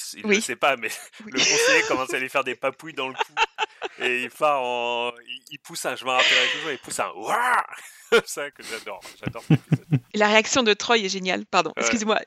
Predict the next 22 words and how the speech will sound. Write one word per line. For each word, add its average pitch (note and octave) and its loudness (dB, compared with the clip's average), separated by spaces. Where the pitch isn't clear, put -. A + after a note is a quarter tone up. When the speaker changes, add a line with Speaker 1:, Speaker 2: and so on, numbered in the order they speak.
Speaker 2:
mais G3 2
la, D#3+ 2
la G3+ 0
réaction G3+ 0
de G3+ 0
Troy G#3+ -2
dans F3+ -2
cet - -10
épisode F3+ -6
est D#3+ 0
géniale. D#3+ -6
Speaker 1:
Ah, A2+ -4
c'est - -8
un, G2+ -6
c'est - -10
un A2 -6
des G#2+ -12
meilleurs, G2 -16
c'est - -16
un G#2 -14
des G2+ -18
meilleurs. - -20